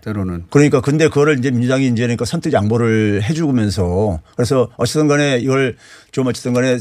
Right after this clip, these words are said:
Speaker 2: 이 그 개정선거법 취지라든가 이런 걸 좀 하나 살리고 그러기 위해 가지고 민주당이 마지막까지 노력을 하시더라고요.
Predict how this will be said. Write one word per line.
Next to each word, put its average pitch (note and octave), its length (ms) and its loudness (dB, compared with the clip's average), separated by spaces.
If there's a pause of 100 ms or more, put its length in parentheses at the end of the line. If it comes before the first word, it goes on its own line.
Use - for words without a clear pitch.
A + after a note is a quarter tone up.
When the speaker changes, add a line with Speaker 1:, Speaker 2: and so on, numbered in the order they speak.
Speaker 2:
이 A2 520 -2
그 G#2 100 -4
개정선거법 C#3 560 0
취지라든가 D#3+ 460 -2
이런 G#2+ 140 0
걸 A#2 100 0
좀 A2+ 120 -2
하나 A2 200 0
살리고 C3+ 580 0
그러기 A2+ 260 -2
위해 A2+ 200 2
가지고 G2 400 -2
민주당이 A2 240 0
마지막까지 B2+ 400 0
노력을 A2+ 280 2
하시더라고요. - 440 -2